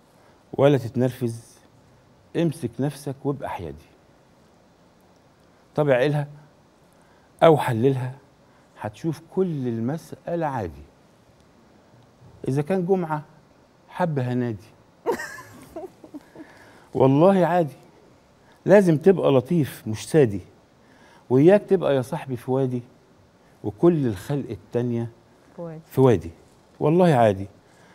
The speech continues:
Speaker 1: وعشان تهدى روح النادي. <laughs> أهو بالمرة تبص على دي ولا على دي.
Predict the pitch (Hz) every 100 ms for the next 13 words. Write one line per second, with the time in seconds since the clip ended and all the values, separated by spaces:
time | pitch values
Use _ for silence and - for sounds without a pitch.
0 | _ - 120 147 147 202 220 208 190 180
1 | - - - _ _ _ _ _ _ -
2 | - 226 202 196 190 175 - _ _ -
3 | 523 - 1017 - - - 403 - 539 -
4 | - - - - - - - - - -
5 | - - - 202 220 190 160 151 190 156
6 | 127 127 180 139 110 120 147 135 143 -
7 | - - - _ _ _ _ - 151 202
8 | 190 202 220 170